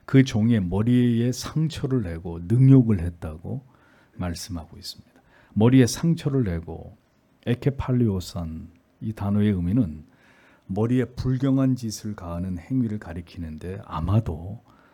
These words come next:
머리를, 머리나 수염을 다 밀어버린 매우 모욕적인 이런 폭력을 가한 것으로 보입니다. 예, 머리와 수염을 다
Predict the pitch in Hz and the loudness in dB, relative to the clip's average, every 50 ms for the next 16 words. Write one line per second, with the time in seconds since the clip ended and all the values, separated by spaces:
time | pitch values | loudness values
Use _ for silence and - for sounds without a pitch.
0 | _ _ _ _ _ _ _ - 92 90 101 104 104 110 98 101 101 95 90 85 | _ _ _ _ _ _ _ -4 0 2 4 6 8 8 8 8 6 6 4 4
1 | 92 98 101 113 104 104 98 87 - - - - - - 131 123 110 110 113 110 | 2 4 4 6 6 4 2 0 -4 -10 -14 -6 0 2 4 4 4 4 4 2
2 | 101 - - 85 85 90 98 - - 95 98 95 107 110 110 110 101 - 87 82 | 0 -2 -4 -4 -2 -2 -2 0 2 2 4 6 6 6 6 6 4 4 0 -2
3 | 80 78 71 73 73 - _ _ _ _ _ _ _ _ _ _ _ _ _ _ | -4 -8 -10 -12 -16 -20 _ _ _ _ _ _ _ _ _ _ _ _ _ _
4 | _ _ _ _ _ _ _ _ - 82 87 92 95 107 120 139 107 - 92 104 | _ _ _ _ _ _ _ _ -8 -4 0 4 6 6 6 6 4 4 6 6
5 | 123 135 131 131 - - - 131 113 101 110 113 113 - - 101 107 101 101 - | 8 6 6 2 -4 -8 -6 -6 -4 -2 -2 -2 -2 -4 -4 -4 -4 -4 -4 -6
6 | - - - - 151 156 151 139 120 98 90 104 104 - - - 85 82 82 82 | -10 -8 -4 0 0 2 2 2 2 0 0 -2 -2 -4 -6 -6 -4 -4 -4 -4
7 | 78 82 78 - - - 87 85 - - 85 71 - _ _ - - - _ _ | -6 -8 -10 -14 -14 -14 -16 -16 -16 -16 -16 -16 -18 _ _ -20 -20 -20 _ _
8 | _ _ _ _ _ _ _ _ _ _ _ _ _ _ _ _ _ _ _ _ | _ _ _ _ _ _ _ _ _ _ _ _ _ _ _ _ _ _ _ _
9 | _ _ _ - - - - _ _ _ _ - - 98 104 104 104 98 95 95 | _ _ _ -20 -20 -20 -20 _ _ _ _ -8 -4 -2 2 2 2 2 0 -2
10 | 92 90 107 - _ _ _ _ _ _ _ _ _ _ _ _ _ _ _ _ | -4 -8 -10 -16 _ _ _ _ _ _ _ _ _ _ _ _ _ _ _ _
11 | _ _ _ _ _ _ _ _ _ _ _ _ - - - - - - 123 113 | _ _ _ _ _ _ _ _ _ _ _ _ -20 -20 -18 -10 -4 0 0 2
12 | 104 101 95 92 - - - | 2 2 0 -4 -6 -12 -16